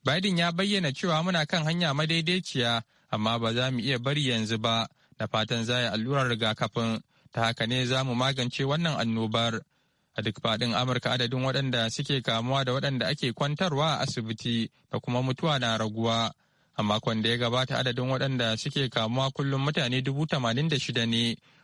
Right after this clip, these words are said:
wanda ya yi ƙasa da dubu sha biyar daga makon da ya gabata.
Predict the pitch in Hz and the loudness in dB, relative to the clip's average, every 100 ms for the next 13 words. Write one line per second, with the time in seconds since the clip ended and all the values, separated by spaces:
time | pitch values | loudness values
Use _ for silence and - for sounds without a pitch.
0 | _ 110 113 110 120 123 131 131 120 110 | _ 0 2 2 2 0 -2 0 0 0
1 | 110 131 131 135 156 139 113 127 139 131 | 0 0 0 0 0 0 0 -2 0 0
2 | 117 131 170 147 117 117 113 110 113 113 | 2 0 0 -2 0 0 0 2 0 0
3 | 123 117 | 0 0